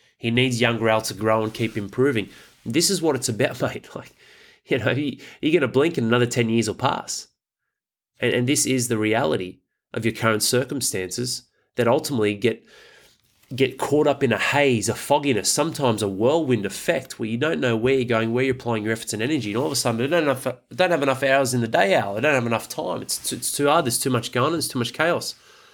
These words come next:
Well, of course there is, mate. If you're not investing the right time in yourself and taking time out to slow down the world, be still and be present. Well, that sounds good, Al. What, what do you mean by that, mate? Well,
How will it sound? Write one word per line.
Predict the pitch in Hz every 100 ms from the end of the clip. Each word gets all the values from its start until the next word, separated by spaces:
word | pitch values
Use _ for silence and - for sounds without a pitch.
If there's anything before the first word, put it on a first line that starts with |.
| _ _ _ _ _ _ _ _ _ _ _ _ -
Well, | 175
of | 196
course | 214 233 208
there | 156
is, | 110
mate. | 110 104
If | 101
you're | 139
not | 131
investing | 104 131 127 113
the | 110
right | 107 101
time | 123 147
in | 165
yourself | 120 110 101
and | 110
taking | 123 117 107
time | - 110 110
out | 113 -
to |
slow | - 117 113
down | 110 101
the |
world, | 98 117 131
be | 110
still | - 110 110
and |
be | 117
present. | 120 190 127 90 _ _ _ _ _ _ _ _ _ _ _ _ - - _ _ _ -
Well, | 143
that |
sounds | 139 95
good, | 98 104
Al. | 127
What, | 139 -
what | 123
do | 127
you |
mean | 117 143
by | 139 101
that, | 92
mate? | 92 87 - _ _ _ _ _
Well, | 170 156 -